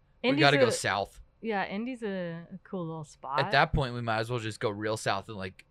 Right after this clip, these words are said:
Speaker 2: spend a weekend coked out of our minds
Speaker 1: There
Speaker 2: in
Speaker 1: it is,
Speaker 2: Miami.
Speaker 1: Florida.
Speaker 2: Yeah. <laughs> Orlando. Okay,
Speaker 1: Yeah,
Speaker 2: even
Speaker 1: okay,
Speaker 2: better.
Speaker 1: right.
Speaker 2: Perfect.
Speaker 1: House of Blues, Orlando. Oh,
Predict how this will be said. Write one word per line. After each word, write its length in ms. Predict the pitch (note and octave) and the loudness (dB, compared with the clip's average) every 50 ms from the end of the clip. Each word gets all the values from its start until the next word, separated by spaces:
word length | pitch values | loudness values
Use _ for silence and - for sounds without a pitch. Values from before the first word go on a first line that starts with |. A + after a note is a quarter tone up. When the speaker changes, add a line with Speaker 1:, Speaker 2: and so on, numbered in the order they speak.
| _ | _
Speaker 2:
spend 320 | - - - - B2 A2+ G#2+ | -16 -8 -4 -4 -2 -2 -2
a 60 | G#2 | -4
weekend 520 | G#2+ A2+ G#2 G2+ - A#2+ A2 G#2+ G2+ F#2 - | -4 -6 -6 -4 -2 -2 -2 -2 -4 -6 -6
coked 240 | - A2+ G#2 - - | -6 -6 -4 -2 0
out 120 | G#2+ G2+ G2 | 0 0 0
of 60 | F#2+ | 0
our 80 | G#2 G#2 | -2 -2
minds 260 | G#2 G#2 G#2+ G#2+ G#2 C#3 | -2 -2 -2 0 2 4
Speaker 1:
There 160 | G3 G3 F#3+ | 6 6 6
Speaker 2:
in 80 | F#3+ F#3 | 6 6
Speaker 1:
it 120 | F3+ F3+ | 4 4
is, 160 | F3 - - | 4 2 0
Speaker 2:
Miami. 140 | G3+ G3 G3 F#3+ | -2 -4 -6 -2
Speaker 1:
Florida. 540 | - G3 F#3 F3+ F3+ F3+ F3 F3 F3 F3 E3 | 2 4 4 4 4 2 -2 -4 -4 -2 2
Speaker 2:
Yeah. 300 | C#3 C3+ B2+ C3 B2+ A#2+ - | 4 4 6 6 6 4 4
<laughs> 1300 | - - - - - - - - - - - - - C4+ - - - - B3+ - - - - - - _ - | 4 2 2 0 -2 -2 2 6 6 6 6 6 4 4 4 4 2 0 0 0 2 2 0 0 0 _ 2
Orlando. 600 | A3+ G#3+ G#3 G#3+ B3 C4+ C#4+ B3+ G#3 D#3+ D#3+ F#3+ | 4 4 8 8 8 8 8 8 6 6 6 6
Okay, 100 | A3 A3+ | 6 8
Speaker 1:
Yeah, 160 | A3 - G#3 | 8 8 8
Speaker 2:
even 140 | G3 G3+ G3+ G3+ | 6 4 2 2
Speaker 1:
okay, 80 | G3+ | 4
Speaker 2:
better. 280 | G3+ G3+ F#3+ F3 D#3+ D#3 | 6 8 8 8 8 6
Speaker 1:
right. 180 | F3+ G3+ - - - - - - - | 4 0 -4 -10 -14 -18 -18 0 8
Speaker 2:
Perfect. 560 | G3 F3+ F3+ F3+ F3 E3+ F3 C#3 D3 F3+ - _ _ _ _ _ - | 10 12 12 12 10 8 6 6 6 2 -8 _ _ _ _ _ -4
Speaker 1:
House 260 | - F#3+ G3 G3 - | 0 0 0 0 0
of 80 | G#3 F3+ | -4 -6
Blues, 220 | F3 F#3+ G#3 G3 | -4 -4 -4 -2
Orlando. 360 | G3 F#3 E3+ E3+ E3+ F3 F#3 F#3+ | -2 -4 -4 -2 -4 -2 -2 0
Oh, 280 | - F#3+ F3+ D#3 D3+ | 0 0 0 -2 -4